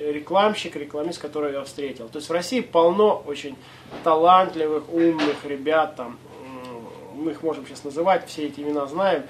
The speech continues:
Я имею в виду с точки зрения построения рекламного бизнеса, креатива, а, технологий рекламных процессов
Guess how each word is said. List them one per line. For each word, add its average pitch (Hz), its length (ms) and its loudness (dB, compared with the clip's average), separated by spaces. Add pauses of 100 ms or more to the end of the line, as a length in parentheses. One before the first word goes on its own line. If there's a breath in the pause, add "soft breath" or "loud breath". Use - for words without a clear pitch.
(180 loud breath)
Я 202 160 10
имею 214 200 12
в - 20 2
виду 202 100 0
с - 60 -6
точки - 260 -2
зрения 170 320 0
построения 180 500 2
рекламного 165 520 2
бизнеса, 190 500 -4
креатива, 156 760 0 (280 loud breath)
а, 139 140 0
технологий 170 640 2
рекламных 160 420 0
процессов 147 420 -6